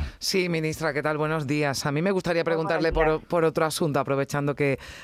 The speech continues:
Speaker 1: que la tenemos aquí en Canal Sur Radio. Eh, por el, quería preguntarle por el momento en el que está la, la vacuna española. Usted, eh, habló hace unas, eh, semanas diciendo que funcionaba bien frente a la variante Omicron. Ya se ha iniciado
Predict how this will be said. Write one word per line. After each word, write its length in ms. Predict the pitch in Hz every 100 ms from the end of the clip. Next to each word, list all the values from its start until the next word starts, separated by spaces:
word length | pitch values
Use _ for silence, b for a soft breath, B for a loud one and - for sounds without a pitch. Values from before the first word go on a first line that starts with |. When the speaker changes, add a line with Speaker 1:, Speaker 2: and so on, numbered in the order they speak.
| -
Speaker 1:
que 100 | 151
la 140 | 147
tenemos 280 | 139 143 135
aquí 200 | 139 131
en 60 | 131
Canal 200 | 139 131
Sur 200 | 156 147
Radio. 340 | 143 139 131
Eh, 180 | 165 - 135
por 180 | - 160
el, 300 | 151 151 120 - - -
quería 220 | 156 196
preguntarle 400 | 240 202 202 226
por 180 | 202 170 -
el 340 | 127 160 139
momento 420 | 139 165 226 202
en 60 | 151
el 100 | 139
que 80 | 143
está 180 | 165
la, 220 | 151 143 B B B
la 140 | 135 151
vacuna 320 | 143 151 143
española. 500 | - 139 147 165 170
Usted, 400 | 143 - 151 131 B B B -
eh, 440 | 131 127 131 123
habló 420 | 104 127 156 175 156
hace 260 | 135 151
unas, 380 | 135 135 127 -
eh, 140 | 131
semanas 680 | 120 139 135 156 165 165 147
diciendo 500 | 135 - 143 139 131
que 280 | - 131 120 B -
funcionaba 640 | - 165 139 156 165 147
bien 360 | 131 143 185 214
frente 320 | 170 147 139
a 40 |
la 120 | 135 127
variante 580 | 127 131 131 131 127 B B B -
Omicron. 680 | 160 185 196 - 202 208 214
Ya 140 | 160
se 160 | 143 156
ha 40 |
iniciado 520 | 135 131 - 147 143